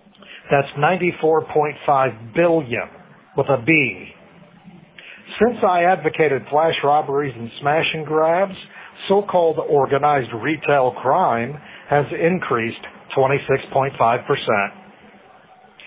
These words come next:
You can probably Google organized retail crime and view dozens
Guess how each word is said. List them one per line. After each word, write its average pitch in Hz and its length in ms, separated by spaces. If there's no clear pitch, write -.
You 233 120
can 185 160
probably 160 420
Google 127 600
organized 143 640
retail 120 560
crime 110 480
and 143 240
view 139 240
dozens 156 480